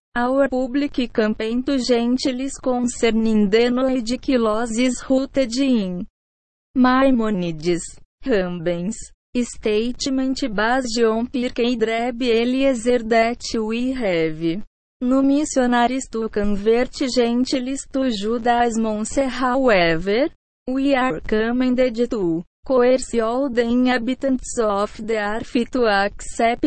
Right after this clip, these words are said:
the noid kilos. Rio, em Latim, oito horas e dez minutos. The Ramben Citation for Homosexuality being annoyed que capital crime is.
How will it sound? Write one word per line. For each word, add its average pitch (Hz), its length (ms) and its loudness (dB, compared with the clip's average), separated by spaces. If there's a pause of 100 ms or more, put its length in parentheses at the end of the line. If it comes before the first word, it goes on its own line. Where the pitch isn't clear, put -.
(120)
the 240 300 0
noid 254 600 0
kilos. 208 560 4 (920)
Rio, 226 440 -4 (220)
em 254 200 4
Latim, 214 580 -2 (240)
oito 262 420 2
horas 233 480 2
e 226 80 -2
dez 226 460 2
minutos. 190 720 0 (560)
The 226 240 2
Ramben 247 560 2
Citation 254 1080 0
for 254 480 2
Homosexuality 262 1800 2
being 233 380 2
annoyed 240 640 2
que 226 120 -6
capital 220 720 -2
crime 233 760 0
is. 170 80 -6